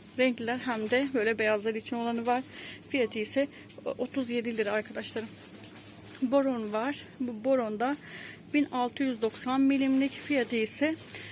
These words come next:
e, yirmi iki buçuk lira. Böyle renklisi, bir de beyaz,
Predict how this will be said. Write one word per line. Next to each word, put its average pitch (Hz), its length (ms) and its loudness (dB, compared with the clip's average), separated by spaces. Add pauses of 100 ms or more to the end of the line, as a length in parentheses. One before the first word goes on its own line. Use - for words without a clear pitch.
(200)
e, 226 320 2 (300)
yirmi 254 240 6
iki 247 200 -2
buçuk 247 240 -4
lira. 220 360 2 (120)
Böyle 220 260 2
renklisi, 262 640 0
bir 233 140 2
de 233 140 2
beyaz, 226 340 0